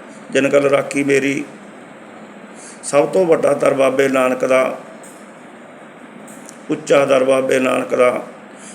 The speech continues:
ਉਹ ਉੱਚਿਆਂ ਸੰਗ ਲਾਈ ਤੇ ਉੱਚੇ ਹੀ ਬਣ ਜਾਂਦਾ ਬੰਦਾ। ਜਦੋਂ ਆਪਾਂ ਨੀਵਿਆਂ ਨਾਲ ਲਾਵਾਂਗੇ ਨਾ, ਜੇ ਸ਼ਰਾਬ ਪੀਣ ਵਾਲੇ ਨਾਲ ਲਾਵਾਂਗੇ, ਤੇ ਉਹਨੇ ਤਾਂ ਆਪਾਂ ਨੂੰ ਆਥਣ ਨੂੰ ਲੈ ਜਾਣਾ ਕਿਤੇ ਨਾ ਕਿਤੇ, ਵੀ "ਆ ਜਾ, ਉੱਥੇ ਬਹਿੰਦੇ ਹਾਂ, ਪੀਂਦੇ ਹਾਂ।" ਤੇ ਫਿਰ ਗੱਲਾਂ ਪਤਾ ਕੀ ਕਰੂਗਾ? ਉਹ ਗੁਰਬਾਣੀ ਦੀਆਂ ਨਹੀਂ ਕਰੂਗਾ।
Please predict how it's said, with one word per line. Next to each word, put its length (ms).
ਉਹ 160
ਉੱਚਿਆਂ 440
ਸੰਗ 240
ਲਾਈ 320
ਤੇ 200
ਉੱਚੇ 280
ਹੀ 100
ਬਣ 180
ਜਾਂਦਾ 260
ਬੰਦਾ। 320
ਜਦੋਂ 260
ਆਪਾਂ 220
ਨੀਵਿਆਂ 440
ਨਾਲ 160
ਲਾਵਾਂਗੇ 420
ਨਾ, 80
ਜੇ 140
ਸ਼ਰਾਬ 460
ਪੀਣ 180
ਵਾਲੇ 160
ਨਾਲ 180
ਲਾਵਾਂਗੇ, 420
ਤੇ 120
ਉਹਨੇ 300
ਤਾਂ 120
ਆਪਾਂ 220
ਨੂੰ 160
ਆਥਣ 280
ਨੂੰ 160
ਲੈ 240
ਜਾਣਾ 260
ਕਿਤੇ 220
ਨਾ 120
ਕਿਤੇ, 440
ਵੀ 140
"ਆ 160
ਜਾ, 100
ਉੱਥੇ 300
ਬਹਿੰਦੇ 300
ਹਾਂ, 80
ਪੀਂਦੇ 360
ਹਾਂ।" 140
ਤੇ 140
ਫਿਰ 220
ਗੱਲਾਂ 340
ਪਤਾ 220
ਕੀ 200
ਕਰੂਗਾ? 300
ਉਹ 80
ਗੁਰਬਾਣੀ 440
ਦੀਆਂ 200
ਨਹੀਂ 120
ਕਰੂਗਾ। 480